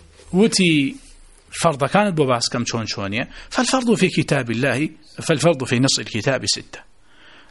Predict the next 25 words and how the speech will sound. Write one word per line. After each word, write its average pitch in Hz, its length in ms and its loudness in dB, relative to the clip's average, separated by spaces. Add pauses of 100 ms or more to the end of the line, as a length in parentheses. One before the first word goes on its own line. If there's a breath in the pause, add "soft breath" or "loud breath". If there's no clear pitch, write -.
لە 127 140 0
قورئانە 139 380 2
فروضەکان 113 500 -2
شەشە. - 340 -2 (360)
شەشەکە - 380 0 (100)
چۆنە؟ 117 240 -6 (800 loud breath)
ئێمە 185 200 4
وتمان 160 340 2 (240)
طریقی 147 300 0
تەدەلیمان 117 600 0
هەیە 104 140 -6 (840 soft breath)
و 113 100 2 (440)
طریقەی 120 720 -4
تەوەسوتمان 98 600 -2
هەیە 120 220 0 (840 loud breath)
و 107 200 0
تەرەق-، - 500 -4
طریقەی 117 500 -2
تەرەقیشمان - 720 -2
هەیە. - 60 -14
وتمان 139 280 0
کەم 135 420 -2 (640 loud breath)
طریقەی 123 580 0
ئەسەلتر 127 480 0
و 101 180 -2